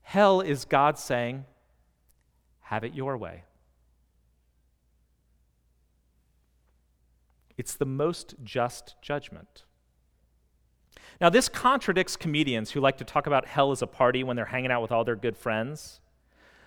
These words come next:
But what they're mistakenly doing in that whole joke thing is not recognizing that parties are good things. You have your friends, you have your laughter, you have your music,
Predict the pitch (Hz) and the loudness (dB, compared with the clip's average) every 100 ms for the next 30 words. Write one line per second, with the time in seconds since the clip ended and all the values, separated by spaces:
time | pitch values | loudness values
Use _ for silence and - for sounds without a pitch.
0 | _ - 151 175 262 208 220 185 - 202 | _ 0 4 6 4 6 4 4 2 2
1 | 190 170 143 135 175 160 143 127 123 127 | 2 0 -2 0 0 0 0 4 4 2
2 | - 139 131 120 156 170 - - 113 110 | -2 -2 -2 0 4 4 2 -4 -4 -4
3 | 131 - - 151 151 165 202 220 196 175 | -8 -16 0 4 4 6 6 6 4 4
4 | 160 151 160 139 - 220 196 123 170 - | 4 4 4 -4 0 2 2 2 -2 0
5 | 113 - 87 - - - _ _ _ _ | 0 0 -8 -8 -20 -20 _ _ _ _
6 | _ _ _ _ _ _ - 160 202 214 | _ _ _ _ _ _ -4 6 6 6
7 | 190 - 214 170 143 135 160 185 170 156 | 2 4 4 4 0 -2 2 4 4 6
8 | 180 - 143 131 170 170 160 143 170 156 | 6 4 -4 -2 0 0 0 0 -2 -2